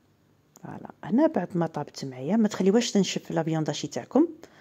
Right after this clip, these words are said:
وضعتها هكذا في، آه، طبسي ولا في، آه،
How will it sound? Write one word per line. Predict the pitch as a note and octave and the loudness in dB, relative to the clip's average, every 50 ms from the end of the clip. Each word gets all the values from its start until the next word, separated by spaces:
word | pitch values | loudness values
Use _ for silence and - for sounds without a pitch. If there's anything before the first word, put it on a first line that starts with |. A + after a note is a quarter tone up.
| - - - - - - _ | -20 -20 -20 -20 -20 -12 _
وضعتها | - A#3 A#3+ C#4 A3+ F3+ - F3 E3 D#3+ D#3+ D#3+ | 0 4 4 4 2 2 -2 -4 -4 -4 -4 -6
هكذا | D#3 D3 D3+ | -6 -6 -8
في، | D3+ - - D3 C#3+ C#3+ C#3+ | -8 -6 -6 -6 -4 -4 -4
آه، | C#3+ C#3 C#3 C#3 C3+ C3+ C#3 D3+ D#3 - - _ _ - | -4 -4 -4 -6 -6 -6 -8 -8 -10 -12 -14 _ _ -6
طبسي | D#3+ D#3 - - - D3+ D3+ F3+ A3 G#3 | -6 -6 -6 -8 -4 -2 -2 0 0 0
ولا | E3+ D3+ D3 | 0 0 -2
في، | D3 - D3 C#3+ C#3 C#3 C#3 | -4 -6 -6 -6 -6 -6 -6
آه، | C#3 C#3+ C#3+ C#3 C#3+ D3 - - | -6 -6 -8 -8 -8 -8 -10 -12